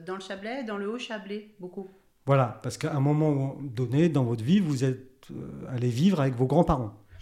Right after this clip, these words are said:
Speaker 2: C'est
Speaker 1: Oui,
Speaker 2: ça ?
Speaker 1: j'ai vécu une
Speaker 2: C'est, c'est
Speaker 1: dizaine
Speaker 2: bon, ça ?
Speaker 1: d'années
Speaker 2: Ouais.
Speaker 1: chez mes grands-parents, oui, oui, tout à fait.
Speaker 2: Et donc
Speaker 1: Qui
Speaker 2: là, on est
Speaker 1: étaient,
Speaker 2: dans le
Speaker 1: euh,
Speaker 2: Haut-Chablais.
Speaker 1: Oui, c'est ça. En fait, euh, je, je, j'ai vécu avec eux, euh, à Thonon.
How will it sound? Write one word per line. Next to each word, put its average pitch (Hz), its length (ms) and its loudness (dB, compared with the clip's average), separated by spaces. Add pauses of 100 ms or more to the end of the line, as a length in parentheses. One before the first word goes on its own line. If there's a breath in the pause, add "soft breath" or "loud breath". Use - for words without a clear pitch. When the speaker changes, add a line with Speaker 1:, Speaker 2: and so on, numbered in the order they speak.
(180 soft breath)
Speaker 2:
C'est - 120 -2
Speaker 1:
Oui, 214 60 2
Speaker 2:
ça ? 294 240 6
Speaker 1:
j'ai 220 120 -4
vécu 208 220 0
une 240 60 -2
Speaker 2:
C'est, 202 60 4
c'est - 20 6
Speaker 1:
dizaine 233 360 4
Speaker 2:
bon, 240 60 4
ça ? 233 60 2
Speaker 1:
d'années 240 120 0
Speaker 2:
Ouais. 254 60 0
Speaker 1:
chez 202 160 -2
mes 208 140 0
grands-parents, 196 560 0
oui, 190 100 -2
oui, 220 180 -4
tout 226 160 -6
à 208 120 -2
fait. 180 300 -6
Speaker 2:
Et 135 60 -4
donc 147 160 4
Speaker 1:
Qui - 60 0
Speaker 2:
là, 185 140 8
on 170 100 8
est 170 60 8
Speaker 1:
étaient, 165 100 8
Speaker 2:
dans 151 80 8
le 147 80 6
Speaker 1:
euh, 151 40 6
Speaker 2:
Haut-Chablais. 151 680 4 (300)
Speaker 1:
Oui, 240 240 -2
c'est 247 100 -4
ça. 226 300 0
En 208 40 -4
fait, 269 260 -2
euh, 214 200 2
je, 185 100 -8 (100)
je, 190 440 0
j'ai 196 100 -6
vécu 240 300 -6
avec 240 360 -4
eux, 240 180 -4
euh, 165 680 -4
à 175 120 -4
Thonon. 190 400 -4